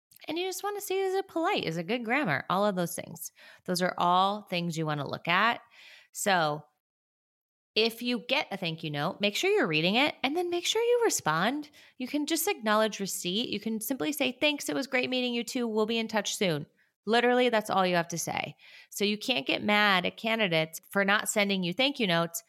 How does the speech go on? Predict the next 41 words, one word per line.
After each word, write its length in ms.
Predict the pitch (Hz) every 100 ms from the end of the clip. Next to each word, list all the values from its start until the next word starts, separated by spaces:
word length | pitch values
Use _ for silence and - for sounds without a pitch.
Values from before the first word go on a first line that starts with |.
| _ _
if 140 | 196 254
you're 120 | 349
not 220 | 339 330
acknowledging 600 | 302 247 269 311 269 269
the 80 | 233
damn 360 | 190 262 262 226
note. 400 | 294 226 - -
So 260 | 220 208
look 200 | 208 247
in 120 | 285
the 80 | 269
mirror, 340 | 220 254 294 190
my 120 | 156
friends. 520 | - 151 180 247 -
Like, 140 | 190 -
are 140 | 180
you 180 | 185 208
treating 360 | 208 202 214 214
people 260 | 214 208
the 100 | 196
way 140 | 190 196
that 100 | 170
you 160 | 165
wanna 220 | 180 196
be 100 | 220
treated? 460 | 233 262 262 302 330 320 - - - _ _ _ _ _
I'm 200 | 190 202
gonna, 340 | 220 240 240 -
I'm 160 | 196
gonna 140 | 220 226
be 140 | 233
really 200 | 233 233
honest 280 | 220 285 285
with 120 | 196
you. 220 | 165 151 - _ _ _
I 140 | - 214
don't 180 | 247 -
always 320 | 247 262 247
respond 520 | 240 - 233 240 190
to 100 | 185
those. 400 | 175 160 165